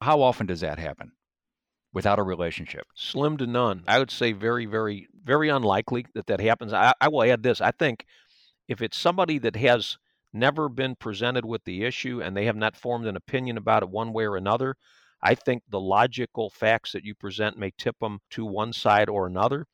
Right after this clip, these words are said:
Speaker 2: I think presenting facts to someone who's already formed an opinion on that issue is probably a waste of your time.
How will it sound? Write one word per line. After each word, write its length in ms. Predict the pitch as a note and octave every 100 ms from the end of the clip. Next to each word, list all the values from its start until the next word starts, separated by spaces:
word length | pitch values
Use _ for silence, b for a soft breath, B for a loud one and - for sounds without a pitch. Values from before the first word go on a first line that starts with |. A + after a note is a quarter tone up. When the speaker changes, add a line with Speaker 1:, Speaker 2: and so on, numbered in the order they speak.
| b b b b
Speaker 2:
I 140 | - -
think 320 | - B2 A2 _ _
presenting 440 | - G2 B2+ C#3+ B2+
facts 400 | B2 A#2+ B2+ -
to 80 | G2+
someone 400 | - G#2+ G#2+ G2+
who's 160 | G2+
already 300 | G2+ A2+ A#2
formed 360 | A#2 G#2+ A2 G#2
an 100 | F#2
opinion 580 | - - A#2+ B2+ C3 C3+ _ _
on 160 | G2 G2
that 180 | G#2+ G#2
issue 380 | A2+ - C3 B2+ _ _ _ _ _ -
is 140 | G#2
probably 500 | - G#2 A#2 A#2 A#2
a 80 | F#2+
waste 340 | G2 A2 -
of 100 | F#2+
your 120 | F#2+ -
time. 340 | G2+ F#2+ D#2